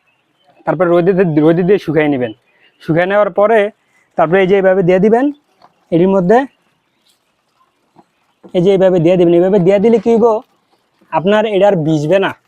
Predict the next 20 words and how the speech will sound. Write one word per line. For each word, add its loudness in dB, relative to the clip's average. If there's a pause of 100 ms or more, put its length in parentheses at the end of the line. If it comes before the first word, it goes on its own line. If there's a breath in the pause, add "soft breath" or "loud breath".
(2000)
কোয়েল 0
পাখিটা 0
লেদানোর -2
সাথে -2
সাথে 0 (880)
আপনার -2 (1500)
পানিটা -2
খাইয়ে -2
নিবে। 0 (1300)
এই -6
যে 2
এইভাবে 2 (640)
দিয়ে 0
দিবেন, -2 (1600)
আপনার -2 (100)
পরিশ্রম 0
মনে -2
করেন -2 (100)
অর্ধেক -2
কমবে -2